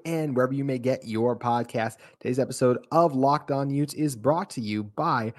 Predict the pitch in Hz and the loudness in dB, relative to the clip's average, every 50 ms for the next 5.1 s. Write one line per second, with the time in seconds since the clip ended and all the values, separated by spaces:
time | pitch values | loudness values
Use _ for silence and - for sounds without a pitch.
0 | - - - - 113 117 - - 135 120 107 107 104 104 92 87 101 104 107 127 | -14 -8 -2 0 0 0 2 4 2 2 2 2 -2 -4 -6 -6 -4 -4 -4 -2
1 | 139 - - 107 107 95 - - - - - - - _ _ _ _ _ _ _ | -4 -6 -6 -6 -6 -6 -8 -8 -8 -8 -8 -10 -12 _ _ _ _ _ _ _
2 | _ _ _ _ _ _ _ _ - 95 101 - 120 120 131 139 139 135 127 - | _ _ _ _ _ _ _ _ -6 -6 0 4 8 8 10 10 8 6 6 4
3 | - 127 135 - - 123 123 127 135 - 139 139 131 143 139 147 139 - 185 190 | 4 4 4 4 2 0 0 0 2 4 4 2 4 4 2 2 4 4 4 4
4 | 156 - - - 120 110 - - 120 104 104 117 123 123 127 127 127 127 131 131 | 4 4 0 -2 -4 -4 -2 -2 -2 2 4 4 4 2 2 0 0 -2 -2 -2
5 | - | -4